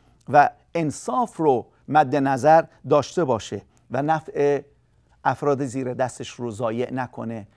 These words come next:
بلکه منافع اونها رو مد نظر داشته باشه.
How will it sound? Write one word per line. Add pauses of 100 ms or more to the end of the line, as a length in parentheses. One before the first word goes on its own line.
(140)
بلکه
منافع
اونها
رو
مد
نظر
داشته
باشه.